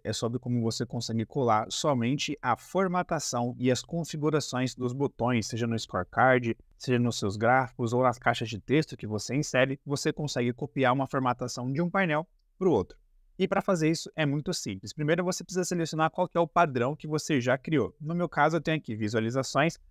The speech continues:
só que esse meu painel, ele não tem esse nome porque eu coloquei ele manualmente, então eu tirei rótulo, tirei cabeçalho, deixei somente aqui o número e ele tá com uma fonte especial aqui. E como que eu vou passar isso pra esse outro aqui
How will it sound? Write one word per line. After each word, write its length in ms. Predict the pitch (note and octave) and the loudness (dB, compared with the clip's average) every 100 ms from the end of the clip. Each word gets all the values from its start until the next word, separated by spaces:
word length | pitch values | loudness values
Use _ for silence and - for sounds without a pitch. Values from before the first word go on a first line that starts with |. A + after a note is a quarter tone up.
| _ _ | _ _
só 160 | - C#3 | -2 0
que 100 | E3+ | 0
esse 160 | - | 0
meu 140 | D3+ B2+ | -2 0
painel, 400 | A#2 A#2 C#3+ A#2+ | 2 4 2 2
ele 180 | A2+ B2 | 0 2
não 160 | D#3 | 2
tem 200 | D3 C#3 | 2 0
esse 180 | A#2+ - | 0 -2
nome 240 | G#2+ C#3 | 0 0
porque 200 | E3+ - | -2 -8
eu 40 | B2 | -8
coloquei 380 | - A2+ - A2 | -4 -4 -2 -4
ele 80 | |
manualmente, 680 | G#2 A2 C#3 D#3 C#3 D#3 D#3 | -2 -2 0 0 0 0 -4
então 160 | D3+ D#3+ | -2 -2
eu 60 | |
tirei 240 | D3 D#3+ D#3 | 0 -2 2
rótulo, 400 | D#3 D#3+ D#3+ D#3 | 4 2 0 -6
tirei 280 | - A2+ | -6 -4
cabeçalho, 600 | A2 A#2 B2+ - B2 B2+ B2+ _ _ | -2 -2 -4 2 2 2 -4 _ _
deixei 300 | E3 D#3 E3 | 0 2 0
somente 460 | D#3 F#3 D#3+ C#3+ D#3 | 0 2 2 2 -2
aqui 180 | - | -4
o 80 | E3+ | -4
número 380 | F3 E3 F3 F3+ | -2 -2 -2 -2
e 120 | F#3+ | 4
ele 140 | F#3+ F#3+ | 4 4
tá 220 | - C#3+ | 4 2
com 180 | - E3 | 2 -6
uma 200 | E3+ F3+ | -2 -4
fonte 400 | - C3+ C#3 B2 | -4 -4 -4 -6
especial 560 | - D3+ - C#3+ C3+ | -6 -4 -2 2 4
aqui. 280 | E3 - - - | 4 0 -12 -12
E 80 | B2+ | -6
como 240 | F#3+ F#3+ | 0 0
que 60 | F#3+ | 0
eu 60 | |
vou 80 | E3 | -4
passar 320 | E3+ - D3 | -2 0 2
isso 220 | C#3 - | 2 0
pra 200 | D3 D#3 | -6 -2
esse 260 | D#3 - - | -2 -2 0
outro 340 | D3 E3+ - | 2 0 0
aqui 320 | D3+ - C3+ | -4 -2 -4